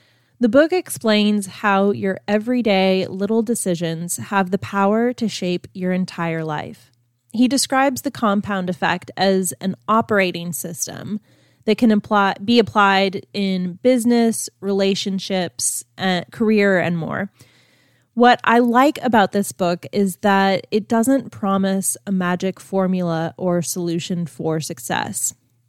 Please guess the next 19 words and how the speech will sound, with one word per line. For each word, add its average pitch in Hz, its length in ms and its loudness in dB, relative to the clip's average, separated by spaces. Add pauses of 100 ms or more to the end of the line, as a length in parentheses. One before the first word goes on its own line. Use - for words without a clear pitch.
(140)
It 226 160 6
reiterates 208 1000 2
what 196 160 2
we 202 180 2
know 190 260 4
to 180 160 -4
be 180 160 -6
true, 180 580 -4 (160)
which 220 260 0
is 208 360 2 (100)
it 208 140 -8
takes 196 340 -4
hard 233 340 0
work 247 460 -2
and 208 160 2
practice 170 720 -2
to 190 160 -6
re-, 185 180 -4
achieve 185 560 -4